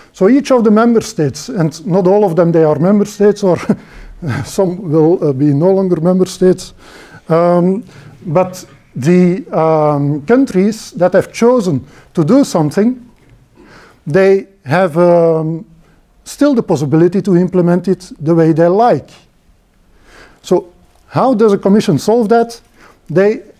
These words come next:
are providing a software library where they have four possibilities:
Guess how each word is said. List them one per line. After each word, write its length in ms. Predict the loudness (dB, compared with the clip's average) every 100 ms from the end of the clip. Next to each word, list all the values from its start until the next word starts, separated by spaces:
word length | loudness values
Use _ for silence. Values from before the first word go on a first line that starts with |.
| -2
are 160 | -2
providing 720 | 0 -2 0 0 0 -2 -4 -10
a 80 | -6
software 420 | -4 -2 0 2
library 680 | 2 0 0 0 0 -2 -4 -18 -10 -4
where 120 | 0
they 180 | 2 2
have 120 | 0 -8 -8
four 300 | 0 0 0
possibilities: 840 | -4 -4 0 0 0 -2 -2 -6